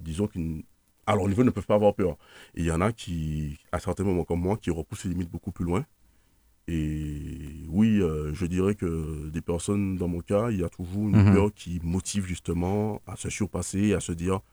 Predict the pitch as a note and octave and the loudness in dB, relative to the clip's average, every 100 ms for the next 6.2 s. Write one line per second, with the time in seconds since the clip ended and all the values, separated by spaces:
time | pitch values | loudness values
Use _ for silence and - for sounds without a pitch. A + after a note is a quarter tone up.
0 | _ B2+ - A#2 - F#2 F2+ - F#2+ G2+ | _ -6 -2 -2 -2 -2 -2 0 2 2
1 | A2 - _ _ - A#2 - - G2+ - | 0 -6 _ _ -2 -2 -2 -2 -2 2
2 | G2 G2 B2+ A#2+ G#2 - - _ _ - | 4 6 8 10 8 4 -10 _ _ -6
3 | G#2 F#2 A#2 G2 F#2 F#2 A2 A#2+ A#2 - | -2 2 2 4 4 6 6 4 -2 -8
4 | - F#2 F2+ F2 F2 F2+ E2+ E2+ E2+ A2 | -4 -4 -4 -4 -2 -2 -2 0 0 -2
5 | A2 G#2 F2 D#2+ E2 F2+ - G2 G2 E2+ | -6 -8 -6 -4 -4 -6 -2 -2 -2 -4
6 | - F2 | -8 -12